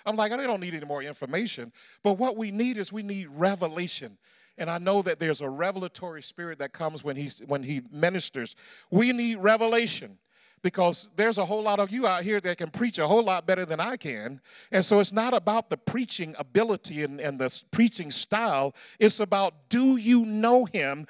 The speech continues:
and are you connected to a peg that is in a sure place? That when God opens a door, it's open. When God shuts a door, it's shut. Hallelujah. And we can bind and we can loose in the name of Jesus,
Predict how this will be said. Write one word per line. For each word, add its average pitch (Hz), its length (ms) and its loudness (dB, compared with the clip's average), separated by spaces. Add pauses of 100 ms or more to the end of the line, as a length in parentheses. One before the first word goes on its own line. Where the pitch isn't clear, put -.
(180)
and 185 120 -2
are 185 120 2
you 202 180 -2
connected 202 640 -6
to 196 160 -4
a 170 60 -4
peg 214 500 0
that 175 140 2
is 170 140 -2
in 180 100 0
a 165 80 0
sure 247 340 -4
place? 196 680 -6 (720)
That 190 160 6
when 180 160 0
God 233 440 -2
opens 202 380 0
a 180 60 -4
door, 208 360 2
it's 180 280 -2
open. 175 400 2
When 180 120 -2
God 196 320 -4
shuts - 460 -2
a 196 60 -2
door, 165 340 2 (160)
it's 226 240 4
shut. 277 400 0
Hallelujah. 226 800 2 (500)
And 190 160 2
we 240 140 4
can 196 220 -2
bind 220 580 2
and 180 140 0
we 240 100 2
can 196 300 0
loose 262 320 4
in 202 100 0
the 180 100 4
name 220 300 0
of 170 160 2
Jesus, 170 880 -2